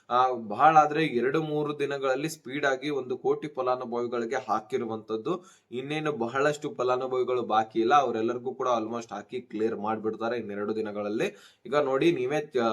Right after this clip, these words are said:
ಅರ್ಥ ಮಾಡ್ಕೊಳ್ಳಿ, ಎರಡು ಮೂರು ದಿನಗಳಲ್ಲಿ ಒಂದು ಕೋಟಿ ಫಲಾನುಭವಿಗಳಿಗೆ, ಆ, ಸ್ಪೀಡ್ ಆಗಿ ಹಿಂದಿನ ಯಾವ ಕಂತುಗಳು ಕೂಡ ಹಾಕಿದ್ದಿಲ್ಲ, ಈಗ ಹಾಕಿರುವಂತದ್ದು.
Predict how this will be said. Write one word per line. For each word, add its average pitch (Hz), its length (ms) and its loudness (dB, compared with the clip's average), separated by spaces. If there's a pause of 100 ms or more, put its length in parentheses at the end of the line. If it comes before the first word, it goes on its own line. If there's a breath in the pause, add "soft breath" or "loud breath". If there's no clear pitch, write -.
(180)
ಅರ್ಥ 113 240 -6
ಮಾಡ್ಕೊಳ್ಳಿ, 123 560 0
ಎರಡು 117 200 0
ಮೂರು 147 240 -4
ದಿನಗಳಲ್ಲಿ 131 420 -2
ಒಂದು 117 240 -2
ಕೋಟಿ 123 320 -2
ಫಲಾನುಭವಿಗಳಿಗೆ, 110 1200 -4
ಆ, 110 120 0
ಸ್ಪೀಡ್ 151 360 0
ಆಗಿ 123 240 0
ಹಿಂದಿನ 135 360 -6
ಯಾವ 127 400 2
ಕಂತುಗಳು 131 540 0
ಕೂಡ 139 160 0
ಹಾಕಿದ್ದಿಲ್ಲ, 131 720 0
ಈಗ 131 240 -6
ಹಾಕಿರುವಂತದ್ದು. 113 960 -2